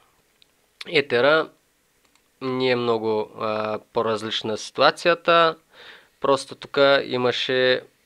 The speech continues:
малко повече, а, шум около него и съответно цената върна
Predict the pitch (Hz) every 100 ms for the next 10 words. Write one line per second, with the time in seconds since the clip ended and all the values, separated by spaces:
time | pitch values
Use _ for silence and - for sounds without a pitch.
0 | _ - 120 120 - - 123 120 117 -
1 | 113 113 113 107 110 110 110 107 107 107
2 | - - - 117 110 - 110 110 139 160
3 | 175 175 165 135 139 143 - - 117 -
4 | 123 127 131 - 117 117 113 - 127 -
5 | 110 113 117 117 127